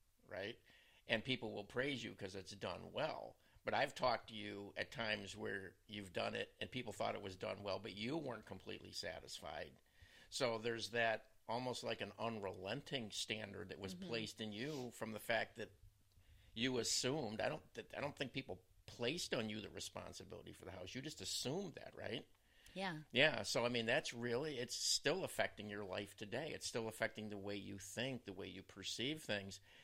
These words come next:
Speaker 1: And that also does affect the way that you relate to God, right?
Speaker 2: Mm-hmm.
Speaker 1: You know that he loves you. Your name means princess, and I think you look at it that way. But do you struggle at all with that sense of performance and duty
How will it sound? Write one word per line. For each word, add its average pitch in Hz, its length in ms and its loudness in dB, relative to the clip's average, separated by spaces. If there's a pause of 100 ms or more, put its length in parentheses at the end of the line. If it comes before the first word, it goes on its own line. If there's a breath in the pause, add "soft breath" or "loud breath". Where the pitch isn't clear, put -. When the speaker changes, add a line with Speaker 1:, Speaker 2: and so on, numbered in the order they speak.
(340 loud breath)
Speaker 1:
And 135 340 2 (220)
that 151 280 8
also 147 420 2
does 101 240 2
affect 113 320 -4
the 113 80 -6
way 104 160 0
that 107 140 -4
you 110 100 -4
relate 110 380 -2
to 127 80 -4
God, 151 320 -2 (280)
right? 107 340 0 (180)
Speaker 2:
Mm-hmm. 190 280 -2 (460)
Speaker 1:
You 175 160 0
know 95 320 0
that 98 100 -6
he 101 100 -6
loves 95 340 -4
you. 101 140 -4
Your 90 120 -4
name 101 180 -2
means 95 180 -6
princess, 98 640 -2
and 92 80 -4
I 92 80 0
think 95 240 -6
you 95 100 -10
look 95 180 -4
at 101 60 0
it 92 140 -2
that 85 200 -4
way. 90 300 -4 (200)
But 139 140 0
do 123 100 -6
you 127 140 -2
struggle 123 560 2
at 120 80 0
all 131 300 4
with 110 180 -4
that 104 220 -6
sense 107 360 -2
of 95 240 -6
performance 101 600 -2
and 90 180 -10
duty 117 440 -6